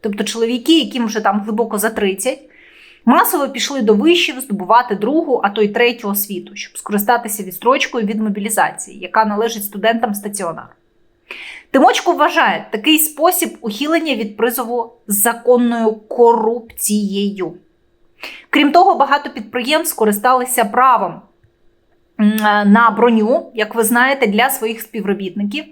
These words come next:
забронювавши там чи не всю чоловічу частину працівників.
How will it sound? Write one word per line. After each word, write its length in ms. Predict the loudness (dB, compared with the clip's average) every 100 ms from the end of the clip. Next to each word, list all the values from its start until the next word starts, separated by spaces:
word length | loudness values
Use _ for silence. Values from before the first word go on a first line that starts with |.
| -18 -20 -8 0
забронювавши 840 | 2 4 4 4 4 2 -2 -2
там 280 | 0 2 2
чи 140 | 0
не 100 | 0
всю 260 | 0 -2 -4
чоловічу 540 | 0 2 2 0 -6
частину 420 | -10 -6 -2 -2
працівників. 600 | -4 -6 -6 -6 -8 -16